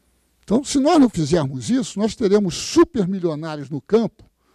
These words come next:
sei lá, lá em Uberaba, Uberlândia, Mato Grosso, sei lá, aquelas pessoas maravilhosas que a imprensa nos apresenta todo dia, como Blairo Maggi, né, e assim por diante, mas nós não teremos o desenvolvimento do país.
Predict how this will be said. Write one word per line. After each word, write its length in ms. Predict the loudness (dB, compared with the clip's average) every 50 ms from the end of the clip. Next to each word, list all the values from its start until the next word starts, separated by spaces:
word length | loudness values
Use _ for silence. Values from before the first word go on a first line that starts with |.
| _ _
sei 160 | _ -12 -10 -6
lá, 160 | -4 -4 -4
lá 160 | -2 -2 0
em 40 | 0
Uberaba, 600 | 0 -2 -4 -8 -10 -10 -10 -10 -10 -12 -14 -16
Uberlândia, 680 | -20 -20 -20 -20 -16 -12 -8 -8 -8 -8 -10 -12 -18
Mato 240 | -20 -20 -20 _ -20
Grosso, 380 | -12 -6 -4 -4 -4 -4 -8 -14
sei 100 | -16 -14
lá, 100 | -14 -14
aquelas 300 | -10 -6 -4 -4 -4 -2
pessoas 400 | -4 -4 -4 -4 -4 -4 -4 -2
maravilhosas 680 | -2 -2 -2 -2 -2 0 0 2 2 2 0 -2 -6
que 80 | -6 -4
a 40 | -4
imprensa 360 | -4 -2 -2 -4 -4 -4 -6
nos 200 | -8 -6 -4 -4
apresenta 560 | -6 -6 -6 -8 -8 -6 -6 -6 -6 -8 -12
todo 280 | -8 -6 -6 -4 -4 -4
dia, 380 | -2 0 0 0 0 -2 -6 _ _ _ _ _ _ _
como 220 | -4 -2 -2 -2 0
Blairo 380 | 0 -2 -2 0 0 -2 -2
Maggi, 760 | -2 -4 -6 -4 -4 -4 -4 -6 -8 -10 -14 -20 -20 -20 -20 -20 _ _ _ _ _ _ _ _ _
né, 200 | -6 -4 -2 0
e 120 | 2 2
assim 240 | 2 0 0 -2 -4
por 220 | -2 0 2 0 2
diante, 460 | 2 2 2 2 0 -2 -4 -10 _ _ _ _ _ _ _ _ _ _ _ _ _ _ _
mas 400 | -4 -2 -2 0 -2 -2 -4 -4
nós 260 | -2 -2 -2 0 -2
não 140 | -2 -4 -4
teremos 720 | -6 -4 -2 0 2 2 2 0 -2 -2 -4 -4 -4 -4
o 180 | -2 -2 -2 0
desenvolvimento 1000 | 0 0 2 2 0 0 0 0 0 0 -2 -4 -4 -4 -4 -6 -6 -8 _
do 100 | -10 -10
país. 680 | -10 -6 -6 -4 -2 -2 -2 -4 -4 -6 -10 -16 -18 -20